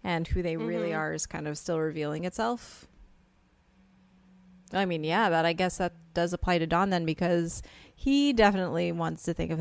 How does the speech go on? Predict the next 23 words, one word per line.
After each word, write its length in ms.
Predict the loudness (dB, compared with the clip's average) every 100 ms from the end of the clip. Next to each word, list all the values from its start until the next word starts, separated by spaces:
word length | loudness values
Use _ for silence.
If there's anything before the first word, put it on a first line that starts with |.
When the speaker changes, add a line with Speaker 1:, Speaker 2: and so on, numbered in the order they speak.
| -2
Speaker 1:
himself 340 | -2 0 0
as 140 | 0
that 180 | 0 0
guy 200 | 0 -2
who's 200 | -2 -2
arrived, 400 | -2 0 0 -2
who's 320 | -2 -2 -2 -6 -12 -8
got 200 | 2 2
this 140 | 2 4
place 260 | 4 4
of 80 | 0
power, 380 | 0 4 4 4
the 100 | 2
one 180 | 2 0
who's 220 | -2 -4
so 280 | -2 0 0
pleased 320 | 2 0 2
with 100 | 2
him, 220 | 2 2
himself 380 | -4 0 0 0
and 120 | -2
smiling 680 | -6 -2 0 0 0 -2 -2
when 420 | -2 -2 -4 -8